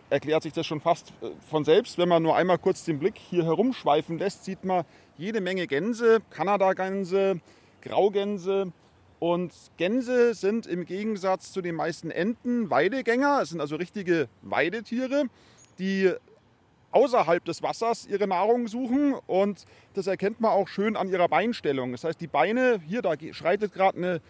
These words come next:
Kanadagans am Ufer entlang. Die Beine sind direkt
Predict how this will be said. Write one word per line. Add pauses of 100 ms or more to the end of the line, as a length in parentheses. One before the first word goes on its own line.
(260)
Kanadagans
am
Ufer (100)
entlang. (520)
Die (180)
Beine
sind
direkt